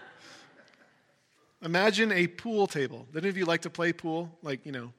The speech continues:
pool? None of you. Okay. You have a white ball that's hit into another ball, which hits another ball, which finally goes into the pocket. Leviticus twenty-five is the white ball. Isaiah forty through fifty-five is the next one.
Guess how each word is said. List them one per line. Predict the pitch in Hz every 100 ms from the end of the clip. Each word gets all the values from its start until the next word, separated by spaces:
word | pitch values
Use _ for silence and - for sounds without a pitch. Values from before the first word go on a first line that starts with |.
| _
pool? | _ 143 147 _ _ _ _ _ _ _ 147
None | 160
of | 202
you. | 120 127 127
Okay. | 160 165 127 - _ - - - - - - - - _ _ _
You | -
have | 190
a | 185
white | 180 226 226
ball | 185 165 160 185 - - - _ _ _
that's | - 160
hit | 202
into | 196 190 190
another | 180 196
ball, | 170 139 127 139 -
which | 165 -
hits | 190
another | 185 196 196
ball, | 147 131 139 -
which | 170 160
finally | 190 180
goes | 170 156
into | 156
the | 139
pocket. | 139 135 123 117 - - _ _ _ _ _ _ _ _ _
Leviticus | 156 160 220 226 214 196
twenty-five | - 208 196 180 180 170 139 135 139 - -
is | 135
the | 151
white | 151 175 139
ball. | 123 120 143 _ _ _ _ _ _ _ _ _ _ -
Isaiah | 170 175 214 214
forty | - 196 196
through | 180
fifty-five | 170 208 208 180 160 156 170 - -
is | 151
the | 165
next | 180 - -
one. | 156 185